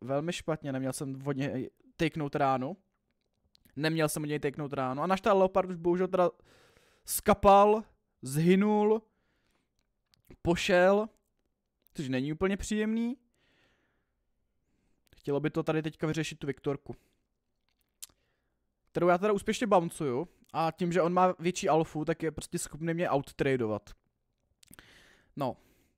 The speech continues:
to není úplně dobrý ztratit opět takhle většinu H P ček takhle rychle. Tamhle je Ox, který je vystřelený. By si hrozně rád na to Ox našel nějakou ránu, ale se mi asi bohužel nepovede.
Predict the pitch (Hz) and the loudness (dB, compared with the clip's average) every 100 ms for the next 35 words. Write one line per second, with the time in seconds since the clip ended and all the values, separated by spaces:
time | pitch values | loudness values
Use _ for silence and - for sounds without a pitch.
0 | _ _ _ - 262 240 190 170 151 143 | _ _ _ 2 4 6 6 6 4 0
1 | 135 - 139 143 - - 131 135 147 143 | -2 -2 -2 -4 -6 -2 -2 -2 -2 -2
2 | - 143 135 127 139 - 131 131 135 117 | -4 -2 0 0 -2 -6 -10 -8 -6 -6
3 | - 107 110 _ _ _ _ _ _ _ | -8 -12 -12 _ _ _ _ _ _ _
4 | _ _ _ _ _ _ - 202 254 - | _ _ _ _ _ _ -4 2 2 2
5 | 123 - - - _ _ _ _ - - | -2 -6 -10 -10 _ _ _ _ -20 -8
6 | 170 190 - - 123 113 98 107 185 _ | -4 -4 -6 -4 -2 -2 -4 -6 -10 _
7 | _ _ _ _ _ _ _ _ _ _ | _ _ _ _ _ _ _ _ _ _
8 | _ _ _ _ _ _ _ _ _ _ | _ _ _ _ _ _ _ _ _ _
9 | _ _ _ - - _ _ _ _ _ | _ _ _ -20 -20 _ _ _ _ _
10 | _ _ _ 135 - 175 180 180 196 202 | _ _ _ -10 -2 2 2 2 2 2
11 | 202 208 190 - 202 - 214 202 - 208 | 2 -2 -4 -6 -8 -6 -6 -6 -4 -2
12 | 202 214 135 101 107 131 _ _ _ _ | -2 -4 -6 -4 -6 -6 _ _ _ _
13 | _ _ - 160 160 - 175 170 170 175 | _ _ -16 -6 -4 -2 0 0 0 -2
14 | - 175 104 | 0 -2 -2